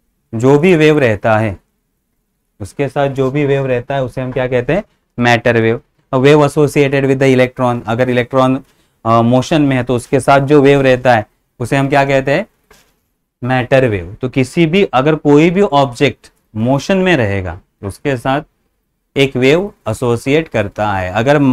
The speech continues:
पार्टिकल छोटा रहेगा तो वेव उसका बड़ा रहेगा, अगर पार्टिकल बड़ा रहेगा या मास ज्यादा रहेगा तो वेव छोटा रहता है, इसलिए वो दिखाई नहीं देता। लेकिन जो भी ऑब्जेक्ट मोशन में होता है उसके साथ एक वेव होता है, उसे कहा जाता है मैटर वेव।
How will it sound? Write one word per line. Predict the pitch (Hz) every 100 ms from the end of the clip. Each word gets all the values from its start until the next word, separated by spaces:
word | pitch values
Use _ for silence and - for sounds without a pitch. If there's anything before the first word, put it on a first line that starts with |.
| 123
पार्टिकल | 131 131 139 165 165
छोटा | 160 147 165
रहेगा | 165 160 160
तो | 170
वेव | 143 147 147
उसका | - 156
बड़ा | 131 131
रहेगा, | 131 127 131
अगर | 120 120 139
पार्टिकल | 151 127 123 139 143
बड़ा | 131 160
रहेगा | 170 156 135
या | 135
मास | 127 135 147
ज्यादा | 147 147
रहेगा | 147 147 147
तो | 160 143
वेव | 151
छोटा | 151 131 123
रहता | 110 92 107
है, |
इसलिए | 110 156
वो | 165
दिखाई | 139 139 127
नहीं | 117 98
देता। | 92 - _ _ _ _ _
लेकिन | 127 151 208 233 _ _ _ -
जो | 143
भी | 160 208
ऑब्जेक्ट | 185 147 175 175
मोशन | 165 151 170 165
में | 160
होता | 147 143
है | 147
उसके | 139 - 139
साथ | 139 131
एक | 147 131
वेव | 120 123
होता | 107 101 110
है, | 120 165
उसे | 143 120 135
कहा | 123 123
जाता | 117 107 131
है | 151
मैटर | 117 101 98
वेव। | 90